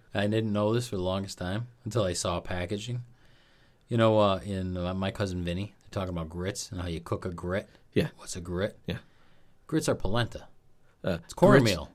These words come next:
Speaker 2: grits, grits are snot with sand in them.
Speaker 1: It's cornmeal.
Speaker 2: Yeah. Have you ever had grits?
Speaker 1: I've had polenta.
Speaker 2: Uh,
Speaker 1: Maybe it's a little different then.
Speaker 2: yeah, it's a little different.
Speaker 1: Okay.
Speaker 2: Yeah.
Speaker 1: I don't, I don't like
Speaker 2: Uh,
Speaker 1: snot
Speaker 2: grits
Speaker 1: with
Speaker 2: are actually
Speaker 1: sand.
Speaker 2: homina.
Speaker 1: Oh, I see.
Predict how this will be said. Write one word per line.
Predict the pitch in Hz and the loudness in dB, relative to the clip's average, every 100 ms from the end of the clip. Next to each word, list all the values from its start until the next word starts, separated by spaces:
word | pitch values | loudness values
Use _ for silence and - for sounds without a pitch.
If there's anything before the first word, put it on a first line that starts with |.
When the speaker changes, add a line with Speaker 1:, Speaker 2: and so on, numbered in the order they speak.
| - | 2
Speaker 2:
grits, | 131 123 | 4 4
grits | |
are | - 107 | 4 0
snot | - 117 107 - | 2 4 4 2
with | 92 | -2
sand | - - 101 98 | 0 2 4 4
in | 90 | 2
them. | 82 - - - - | 0 -4 -16 -8 -4
Speaker 1:
It's | 127 | -2
cornmeal. | - 240 247 90 - - - - - - _ _ _ _ _ _ _ | 4 4 4 0 -6 -16 -20 -20 -20 -20 _ _ _ _ _ _ _
Speaker 2:
Yeah. | 104 104 - _ - _ | -2 -2 -8 _ -20 _
Have | 107 110 | 2 6
you | 117 | 6
ever | 107 | 6
had | 120 110 | 2 4
grits? | 110 117 - - _ _ _ _ _ _ - | 4 2 -2 -14 _ _ _ _ _ _ -14
Speaker 1:
I've | - 143 139 | 0 2 4
had | 147 110 | 4 4
polenta. | 110 170 175 69 - - _ _ _ - | 2 0 -2 -10 -16 -20 _ _ _ -8
Speaker 2:
Uh, | 92 90 | -6 0
Speaker 1:
Maybe | 120 147 | 2 4
it's | 127 | 2
a | 120 | 2
little | 110 | 0
different | 92 92 87 82 | 0 -4 -4 -10
then. | 85 82 | -10 -6
Speaker 2:
yeah, | 85 80 | -4 -4
it's | - - | -4 -6
a | |
little | - | -6
different. | 127 117 - | -8 -12 -6
Speaker 1:
Okay. | 95 90 71 - | -6 -6 -10 -10
Speaker 2:
Yeah. | - - - - - - - | -8 -8 -10 -20 -20 -14 0
Speaker 1:
I | 113 | 2
don't, | 120 98 | 2 2
I | |
don't | 107 101 | 0 0
like | 92 95 | 0 2
Speaker 2:
Uh, | 90 | 2
Speaker 1:
snot | 90 95 | 0 2
Speaker 2:
grits | 110 120 | 4 6
Speaker 1:
with | 113 | 6
Speaker 2:
are | 104 | 4
actually | - 92 92 | 2 0 0
Speaker 1:
sand. | 107 95 | 2 2
Speaker 2:
homina. | 85 82 - - - - - - - _ - - - | 2 -2 -10 -20 -20 -20 -20 -20 -20 _ -20 -20 -4
Speaker 1:
Oh, | 151 147 127 | 0 2 2
I | 139 | 2
see. | 135 | 0